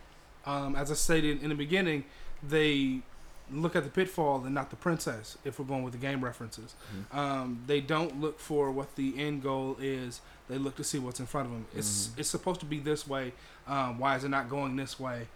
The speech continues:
Speaker 1: When you look for or look towards the goal, you'll realize you're not as in c-, control of things as you thought you are,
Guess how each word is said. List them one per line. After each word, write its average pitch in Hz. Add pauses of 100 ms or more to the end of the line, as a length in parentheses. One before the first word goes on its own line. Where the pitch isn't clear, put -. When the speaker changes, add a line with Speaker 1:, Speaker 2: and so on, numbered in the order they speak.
(220)
Speaker 1:
When 135 (500)
you 143 (760)
look 190
for 160 (260)
or 147
look 185
towards 165
the 143
goal, 131 (280)
you'll 147
realize 143
you're 135
not 135
as 127
in 127
c-, - (240)
control 139
of 123
things 131
as 120
you 123
thought 127
you 123
are, 113